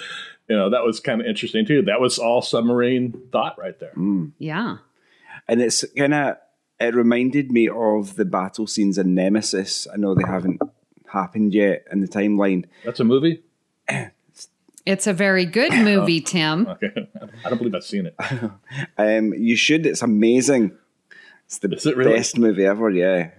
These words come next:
Speaker 2: according to Amy.
Speaker 1: It's Star Wars or?
Speaker 2: Yeah, it's Star
Speaker 3: Stop.
Speaker 2: something.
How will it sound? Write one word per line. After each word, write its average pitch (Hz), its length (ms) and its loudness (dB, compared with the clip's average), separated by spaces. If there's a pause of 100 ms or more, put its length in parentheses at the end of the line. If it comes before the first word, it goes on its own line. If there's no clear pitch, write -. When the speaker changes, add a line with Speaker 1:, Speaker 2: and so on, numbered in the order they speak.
Speaker 2:
according 85 380 -6
to 80 120 -6
Amy. 80 260 -4
Speaker 1:
It's - 120 -12
Star 123 180 0
Wars 165 340 2
or? 92 200 -4 (200)
Speaker 2:
Yeah, 147 520 2
it's 107 220 -4
Star 135 400 0
Speaker 3:
Stop. 117 80 -2
Speaker 2:
something. 131 440 -2